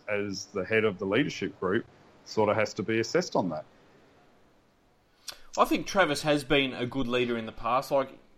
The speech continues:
Speaker 2: you know, in, in what was our best season in probably ten or twelve years, in, uh, two thousand fourteen, he was a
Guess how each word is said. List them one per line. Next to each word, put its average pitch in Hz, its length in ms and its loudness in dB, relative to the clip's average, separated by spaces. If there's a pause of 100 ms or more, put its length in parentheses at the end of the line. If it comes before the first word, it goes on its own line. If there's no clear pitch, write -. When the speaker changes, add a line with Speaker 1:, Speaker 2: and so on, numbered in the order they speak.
(140)
Speaker 2:
you 185 120 -4
know, 165 80 0
in, 156 260 -8 (420)
in 147 200 -4 (200)
what 156 200 0
was 135 160 -2
our 127 160 10
best 123 360 -2
season 117 520 -4
in 107 300 -12
probably 101 760 -6 (140)
ten 123 180 -8
or 101 120 -8
twelve 101 380 -8
years, 120 460 -4
in, 110 260 -10
uh, 104 120 -4
two 120 180 -6
thousand 110 300 -4
fourteen, 110 500 -4
he 117 160 -4
was 104 200 -4
a 101 100 -4